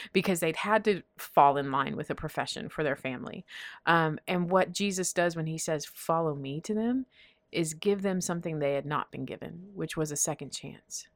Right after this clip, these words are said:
to follow after a rabbi, to enter into service to God. And I just thought that that was so incredible, um, to learn that. And for me, it really challenged me.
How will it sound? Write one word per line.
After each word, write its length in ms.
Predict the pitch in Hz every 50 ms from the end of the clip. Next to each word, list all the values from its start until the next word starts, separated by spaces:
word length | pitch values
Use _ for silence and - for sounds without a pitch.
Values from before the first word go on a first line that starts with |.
| _ _ _
to 100 | - 175
follow 380 | 160 - - 156 147 147 143 139
after 340 | 135 143 - - 147 143 131
a 20 |
rabbi, 500 | 139 127 123 - - - - 160 165 170 - _ - - - - _ -
to 140 | - - -
enter 220 | 170 170 165 160
into 260 | 156 151 165 156 156 147
service 380 | - - 143 143 - 143 -
to 100 | - -
God. 340 | 147 - - - - - - _ _ _ _ _ _ _ _ _ -
And 100 | 185 208
I 80 | 240
just 180 | 254 302 254 -
thought 200 | 233 185 - 180
that 160 | 165 - -
that 120 | 180 175
was 120 | 151 175 -
so 500 | - - - - - 269 277 294 320 311
incredible, 840 | 277 240 - - - 190 185 185 196 180 151 147 131 127 - - - - - - - - _ -
um, 340 | 160 160 147 143 139 - - _ -
to 100 | - 202
learn 260 | 180 180 180 175 170
that. 300 | 156 143 139 - - - _ _ _ - _ _ _ _ _ -
And 260 | 170 165 160 156 151
for 160 | - 208 208
me, 240 | 202 202 220 269 294
it 140 | 254 - -
really 280 | 180 180 180 170 170
challenged 580 | - - - - 196 214 254 269 220 - - -
me. 160 | 139 110 -